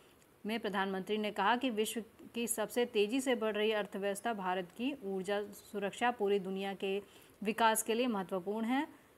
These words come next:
रूस यूक्रेन युद्ध को समाप्त करने के लिए वहां संघर्ष विराम करने तथा डिप्लोमेसी के रास्ते अपनाने की अपील की। रूस यूक्रेन युद्ध को लेकर टकराव की स्थिति इस शिखर सम्मेलन में बनी रही।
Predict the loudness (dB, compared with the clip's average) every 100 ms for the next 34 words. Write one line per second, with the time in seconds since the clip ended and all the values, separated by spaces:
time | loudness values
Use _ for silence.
0 | -6 0 2 2 2 2 2 2 4 2
1 | 2 0 0 0 0 0 -2 -4 -2 0
2 | -2 0 0 2 0 0 -4 -2 -2 -4
3 | -6 -4 -2 -2 0 2 2 2 0 -2
4 | -2 -2 -2 -2 -2 -4 -4 -2 -4 -4
5 | -2 2 2 0 -2 -2 -4 -4 -4 -4
6 | -2 -2 -2 -2 -4 -6 -16 -20 -20 -14
7 | -2 2 4 4 2 2 2 4 4 2
8 | 2 2 4 2 0 -2 0 2 4 4
9 | 0 0 -4 0 -2 -2 -10 -20 -4 -2
10 | 0 0 0 0 -2 0 0 0 0 0
11 | 0 0 0 2 0